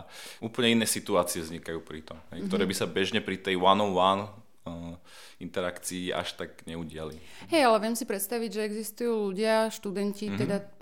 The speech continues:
Speaker 2: pohyboví, ktorí, eh, nie sú až takí spoločenskí,
Speaker 1: Jasné.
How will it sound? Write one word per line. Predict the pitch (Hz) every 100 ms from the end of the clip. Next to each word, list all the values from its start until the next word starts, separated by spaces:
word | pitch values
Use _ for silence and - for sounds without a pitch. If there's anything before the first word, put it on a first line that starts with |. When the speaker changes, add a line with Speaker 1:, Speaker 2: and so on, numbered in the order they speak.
| 175
Speaker 2:
pohyboví, | 185 196 190 196 202
ktorí, | - 202 196 196 196 196
eh, | - - - - - - - - 151
nie | 208 208 214
sú | - 247
až | 220 -
takí | 214 214 220 208 208 208 208 202 - -
spoločenskí, | - - 214 220 226 294 302 302 - 330 330
Speaker 1:
Jasné. | 277